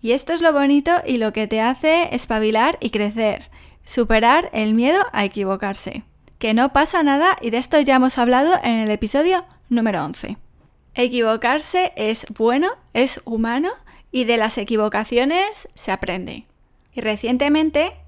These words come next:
cuando decidí que quería empezar el podcast de Divina de la Mente y tuve que montar una página web para poder tener una plataforma donde guardar los episodios,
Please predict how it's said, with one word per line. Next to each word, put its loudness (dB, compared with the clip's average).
cuando -2
decidí -4
que 0
quería 2
empezar 0
el -2
podcast 0
de 0
Divina 0
de 0
la -2
Mente 0
y -4
tuve 2
que 0
montar 0
una -2
página -2
web 2
para -6
poder 4
tener 2
una -2
plataforma 2
donde -6
guardar -2
los -4
episodios, 0